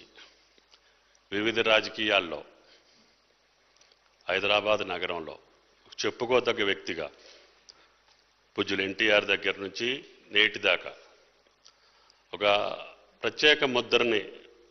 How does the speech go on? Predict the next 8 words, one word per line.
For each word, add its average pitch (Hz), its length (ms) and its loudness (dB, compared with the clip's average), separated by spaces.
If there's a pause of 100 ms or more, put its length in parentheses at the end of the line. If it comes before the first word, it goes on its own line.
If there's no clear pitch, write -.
(400)
హైదరాబాద్ 110 600 2
నగరానికి 98 540 -4 (300)
అందించినటువంటి 98 800 -6
మిత్రుడు 90 340 -6 (360)
గోపీనాథ్ 95 540 0 (220)
అకాల 107 280 2 (100)
మరణం 92 280 -2 (920)
మనందరినీ 92 520 0